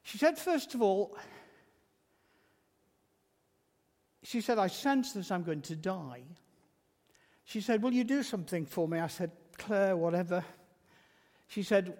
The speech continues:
"When I die, will you go and scatter my ashes from the top of Adam and Eve and Tryphon?" She was a mountain climber like me.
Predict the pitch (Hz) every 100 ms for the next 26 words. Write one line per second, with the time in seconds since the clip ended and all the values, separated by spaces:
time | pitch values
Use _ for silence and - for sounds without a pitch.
0 | - 208 262 330 226 175 139 135 165 202
1 | 269 262 226 214 208 - - 202 - 220
2 | 196 208 185 - 165 - 185 175 165 196
3 | 180 190 170 170 170 170 185 269 269 180
4 | 160 135 - 247 - 135 104 _ _ _
5 | _ _ _ _ - 165 160 180 190 180
6 | 151 156 147 147 151 147 - 190 143